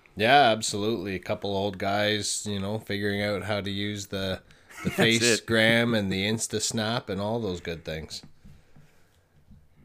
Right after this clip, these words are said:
Speaker 2: That's it, man. And, uh, you know, this is episode number forty-two here, so we're gonna do the jersey swap like we, we always talk about. But, uh, obviously with the number forty-two, it's kind of,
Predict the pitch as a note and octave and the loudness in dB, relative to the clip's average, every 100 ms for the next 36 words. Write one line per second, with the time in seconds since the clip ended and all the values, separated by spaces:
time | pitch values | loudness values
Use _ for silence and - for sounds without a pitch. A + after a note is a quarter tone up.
0 | _ _ - - - - A#2+ A#2+ C3 F#3 | _ _ -20 -20 -20 -4 0 2 4 4
1 | B2 A#2 A#2+ B2 B2+ B2+ C3+ B2 B2 C#3+ | 6 6 8 8 8 8 6 2 4 4
2 | C3 D#3+ D3 D3 C3+ D#3 D#3 C#3 D3+ E3+ | 4 6 6 6 4 4 2 2 4 6
3 | D3+ F3+ G#3+ - B2+ B2 B2 A#2 B2+ B2 | 8 8 6 6 6 6 6 6 4 4
4 | A2+ C3 A#2+ A#2+ - B2 C3+ - B2+ A#2 | 4 4 4 0 4 6 4 2 -2 0
5 | B2 A#2+ B2 A#2+ A#2+ - A2+ - A#2 D3 | 4 4 6 6 4 4 2 4 2 2
6 | C3+ G#2+ - A2+ A2 B2 A#2+ C#3 B2 B2 | 0 -4 2 6 6 6 2 0 4 4
7 | G#2+ A#2+ A2 G2+ A#2+ G2 F#2 A2 G#2 G2+ | 4 4 4 2 2 2 2 0 2 2
8 | F2 | -2